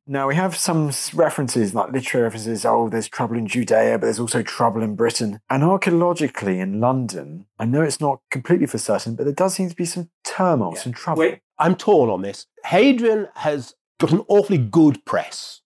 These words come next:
Speaker 2: People like the fact that he built things. Hadrian's Wall. It was a time of, of wealth and prosperity. Edward Gibbon goes on about the Hadrian and Antonine periods as being Rome at its peak, its glorious moment.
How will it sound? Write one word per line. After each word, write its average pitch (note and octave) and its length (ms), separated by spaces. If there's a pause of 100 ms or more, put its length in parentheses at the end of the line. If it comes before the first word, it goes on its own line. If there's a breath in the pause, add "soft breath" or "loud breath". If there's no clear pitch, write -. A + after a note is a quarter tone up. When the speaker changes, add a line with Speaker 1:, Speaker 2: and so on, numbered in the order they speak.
(180)
Speaker 2:
People F3+ 400
like C#3 440
the C3+ 80
fact - 340
that G2+ 80
he G#2 160 (120)
built G#2+ 420 (180)
things. - 480 (160)
Hadrian's A#2+ 480
Wall. F2 500 (220)
It D#3+ 160
was D3+ 140
a D#3 60
time D#3+ 680
of, B2 300
of G#2+ 200
wealth D#3+ 480
and C3 100
prosperity. G#2 580 (100)
Edward G3+ 460
Gibbon D#3 460
goes A#2+ 260
on C#3 300
about G#2+ 260
the - 60
Hadrian B2 500 (140)
and B2 120
Antonine B2 400
periods G#2+ 300
as G#2+ 80
being A#2 540 (100)
Rome D3+ 360
at A#2+ 100
its A#2+ 120 (120)
peak, - 320
its - 100
glorious C3 680
moment. G2+ 300